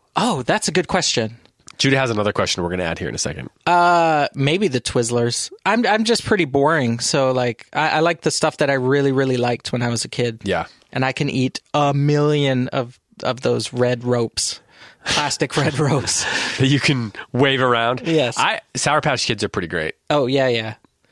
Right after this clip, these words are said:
Speaker 2: And ice cream. Ice cream's pretty great.
Speaker 1: We didn't have ice cream.
Speaker 2: But I'm just saying, it's pretty
Speaker 1: Oh,
Speaker 2: great.
Speaker 1: yeah, it is great. You're right.
Speaker 2: We just talked about it.
Speaker 1: I don't know
Speaker 2: So
Speaker 1: what,
Speaker 2: Judah
Speaker 1: yeah.
Speaker 2: also wants to know, what is our favorite kind of couch?
Speaker 1: Oh, this is easy.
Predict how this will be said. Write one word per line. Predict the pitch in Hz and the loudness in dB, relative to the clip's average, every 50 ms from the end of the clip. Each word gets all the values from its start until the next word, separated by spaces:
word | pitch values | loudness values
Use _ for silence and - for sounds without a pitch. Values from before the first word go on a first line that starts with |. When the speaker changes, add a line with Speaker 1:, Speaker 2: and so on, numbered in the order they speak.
| _ _ _ _ _ _ _ _ _ - - - - - - _ _ _ _ - | _ _ _ _ _ _ _ _ _ -14 -14 -12 -12 -14 -18 _ _ _ _ -4
Speaker 2:
And | 117 110 | -2 -2
ice | 90 82 - | -2 -2 -4
cream. | - - 80 82 - _ _ _ - | -6 -8 -8 -8 -10 _ _ _ -6
Ice | - 90 - | -4 -4 -4
cream's | - - 78 - | -4 -8 -10 -8
pretty | - - 71 73 | -8 -8 -6 -6
great. | 73 73 - - - | -4 -6 -6 -4 -2
Speaker 1:
We | - 180 | 0 0
didn't | 208 277 311 294 190 | 2 2 2 2 2
have | 214 320 302 | 0 0 0
ice | 294 131 127 - | 0 0 -2 -2
cream. | - - 127 120 123 127 123 _ _ _ _ _ _ _ _ | -4 -4 -4 -4 -4 -6 -10 _ _ _ _ _ _ _ _
Speaker 2:
But | - - 95 - | -6 -6 -4 -4
I'm | - 139 | -4 -2
just | 131 143 139 | -2 -2 0
saying, | 165 160 113 95 | 0 -2 -2 -2
it's | 92 | -2
pretty | - 170 190 180 | -2 -2 0 0
Speaker 1:
Oh, | 143 | 0
Speaker 2:
great. | - 165 | 0 0
Speaker 1:
yeah, | 175 170 151 | 0 2 2
it | 156 165 | 2 2
is | 185 180 - | 2 2 2
great. | - 170 147 127 - | 2 2 0 2 2
You're | 160 175 | 2 2
right. | 165 127 117 113 | 2 2 0 -2
Speaker 2:
We | - 131 | -2 0
just | 143 143 143 - | 0 0 0 0
talked | - 180 - - | 0 -2 -2 0
about | 104 95 90 98 | 0 0 0 0
it. | - | 0
Speaker 1:
I | 170 | 0
don't | 170 165 160 165 | 0 0 0 0
know | 147 | 0
Speaker 2:
So | 147 151 | 0 0
Speaker 1:
what, | 135 | 2
Speaker 2:
Judah | 131 165 196 202 | 2 4 4 4
Speaker 1:
yeah. | 127 | 4
Speaker 2:
also | 127 139 147 - - | 4 2 2 2 2
wants | 147 139 131 - | 2 2 2 0
to | - 131 | 0 0
know, | 131 131 127 123 | 2 2 2 2
what | 120 120 117 135 147 | 0 2 2 2 2
is | 160 147 | 2 2
our | 151 127 | 0 0
favorite | - - 120 117 117 110 | 0 0 0 0 0 -2
kind | - - 110 104 | -4 -4 -4 -4
of | 101 - | -6 -6
couch? | - - 95 90 - - - - _ _ _ _ _ _ _ _ _ _ _ _ _ _ _ _ _ _ _ _ - - - | -4 -4 -4 -4 -4 -6 -8 -8 _ _ _ _ _ _ _ _ _ _ _ _ _ _ _ _ _ _ _ _ -6 0 2
Speaker 1:
Oh, | 175 170 139 | 2 4 4
this | 120 190 285 - | 2 2 0 2
is | - 165 151 | 2 2 2
easy. | 196 262 220 156 139 117 117 110 | 2 2 2 2 2 0 0 -4